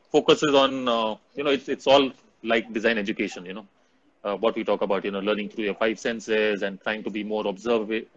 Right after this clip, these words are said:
observ-, observative and more, uh, tactile and trying to listen to your senses and, you know, be present at that point of time.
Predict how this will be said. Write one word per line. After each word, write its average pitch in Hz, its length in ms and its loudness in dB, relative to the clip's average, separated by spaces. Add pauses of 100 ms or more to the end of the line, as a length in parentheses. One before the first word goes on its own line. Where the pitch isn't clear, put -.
(120)
observ-, 110 240 -6 (120)
observative 110 680 2
and 107 140 -8
more, 110 260 0 (100)
uh, 101 200 -2
tactile 107 680 4
and 98 220 -4 (440)
trying 131 200 6
to 131 60 2
listen 120 280 4
to 120 60 0
your 117 120 4
senses 117 600 4
and, 104 280 -2
you 143 80 -6
know, 147 60 0
be 160 160 6
present 143 380 8
at 113 80 8
that 113 140 2
point 104 160 -2
of - 80 -6
time. 101 260 -2